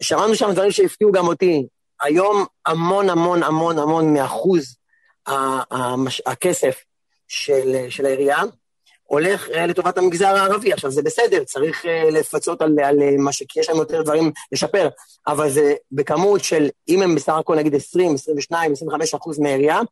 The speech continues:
תביני שהתקציב שהם מקבלים הוא פי לפחות שתיים או שלוש ממה שהכוח שלהם באמת.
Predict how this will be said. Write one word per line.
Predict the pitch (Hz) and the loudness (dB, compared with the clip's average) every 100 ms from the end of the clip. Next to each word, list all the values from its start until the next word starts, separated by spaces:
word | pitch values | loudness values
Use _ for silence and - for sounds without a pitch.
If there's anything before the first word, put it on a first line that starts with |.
| _ _ - - - | _ _ -20 -8 -2
תביני | 175 202 | 0 0
שהתקציב | 180 - 180 | -2 -2 0
שהם | 185 | 2
מקבלים | 165 147 156 202 202 - | 0 0 2 2 2 -2
הוא | - 143 - | -6 -6 -4
פי | - 208 214 _ _ _ _ _ _ | -2 -2 -2 _ _ _ _ _ _
לפחות | - - - 196 - | -8 -6 -2 -2 -2
שתיים | - 175 160 | 0 2 2
או | |
שלוש | 151 139 147 143 - _ _ | 0 2 2 0 -6 _ _
ממה | 127 143 151 | -4 -2 -2
שהכוח | - 147 - 156 147 | -2 -2 0 -2 0
שלהם | - 143 127 | 0 0 0
באמת. | 127 131 131 | -2 -2 -4